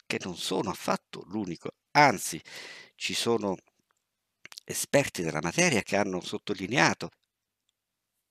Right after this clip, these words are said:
questa incongruenza, cioè si può condannare una persona a un fine pena mai senza lo straccio di una prova?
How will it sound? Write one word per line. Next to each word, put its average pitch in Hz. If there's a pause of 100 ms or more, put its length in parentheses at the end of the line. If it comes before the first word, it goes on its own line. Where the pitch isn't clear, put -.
(120)
questa 98 (280)
incongruenza, 90 (840)
cioè 113
si 104
può 165
condannare 92 (300)
una 90
persona 87 (400)
a 101
un 104
fine 127
pena 107
mai 82 (640)
senza -
lo 76
straccio 85
di 80
una 82
prova? 87